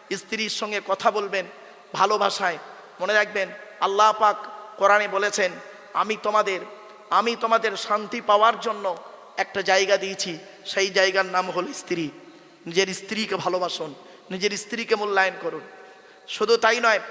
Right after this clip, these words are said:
নিজের স্ত্রীকে কোনোদিন অত্যাচার করবেন না। রসুলের হাদিস,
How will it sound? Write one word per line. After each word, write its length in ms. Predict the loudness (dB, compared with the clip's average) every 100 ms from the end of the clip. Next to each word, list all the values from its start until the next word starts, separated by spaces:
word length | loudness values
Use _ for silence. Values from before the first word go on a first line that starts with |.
| -14 -16 -14 -4
নিজের 280 | 2 2 2
স্ত্রীকে 360 | -4 0 2
কোনোদিন 280 | 2 2 0
অত্যাচার 440 | 0 2 4 2
করবেন 300 | 2 -2 -4
না। 220 | -2 -2 -2 -8 -20 -20 -20 -10
রসুলের 360 | -6 0 2
হাদিস, 340 | 4 4 0